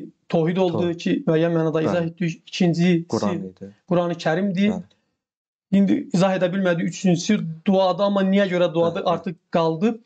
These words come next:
Speaker 1: Qurani
Speaker 2: Bəli.
Speaker 1: Kərimin özündə də niyə görə Qurani Kərim seçdim? Olduqca möhtəşəm ilahi qanunlar Qurani Kərimdə əks
Speaker 2: Bəli,
Speaker 1: olundu,
Speaker 2: bəli.
Speaker 1: əksini tapıb ki, əgər cəmiyyət olaraq riayət edərsə, həyatları gözəlləşər.
Speaker 2: İnşallah.
Speaker 1: Çox gözəl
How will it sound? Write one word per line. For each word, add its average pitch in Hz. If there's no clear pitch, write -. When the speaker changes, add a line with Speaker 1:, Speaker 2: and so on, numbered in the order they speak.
Speaker 1:
Qurani 208
Speaker 2:
Bəli. 214
Speaker 1:
Kərimin 196
özündə 185
də 185
niyə 185
görə 170
Qurani 165
Kərim 156
seçdim? 220
Olduqca 202
möhtəşəm 180
ilahi 175
qanunlar 160
Qurani 151
Kərimdə 147
əks 123
Speaker 2:
Bəli, 101
Speaker 1:
olundu, 151
Speaker 2:
bəli. -
Speaker 1:
əksini 175
tapıb 165
ki, 233
əgər 196
cəmiyyət 185
olaraq 156
riayət 185
edərsə, 175
həyatları 170
gözəlləşər. 165
Speaker 2:
İnşallah. 92
Speaker 1:
Çox 175
gözəl 170